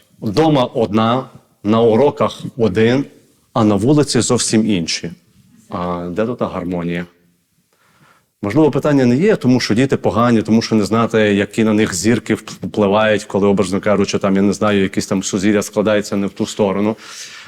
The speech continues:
Можливо, просто вони не бачать правильного підходу до життя, яке в них не виховується, яке в них не закладається. І, можливо, через то вони просто не люблять те, що вони мають.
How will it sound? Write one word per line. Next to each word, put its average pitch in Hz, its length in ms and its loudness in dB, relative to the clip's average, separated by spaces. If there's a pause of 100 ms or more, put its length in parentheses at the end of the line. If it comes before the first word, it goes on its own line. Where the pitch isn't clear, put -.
Можливо, 131 300 2
просто 127 420 0
вони 117 200 2
не 113 80 2
бачать 113 380 -2
правильного 110 320 0
підходу 104 340 -2
до 95 100 -2
життя, 92 360 -4 (100)
яке 95 220 -4
в 98 60 0
них 95 140 -4
не 101 100 0
виховується, 92 580 -2
яке 90 160 -6
в 92 40 -4
них 92 120 -6
не 92 80 -6
закладається. 87 680 -8 (920)
І, - 20 -6
можливо, 113 300 2
через 110 240 -2
то 127 100 0
вони 110 140 4
просто 117 340 -2
не 98 100 -2
люблять 85 240 -2
те, 87 100 -8
що - 140 -8
вони 85 120 -6
мають. 82 300 -12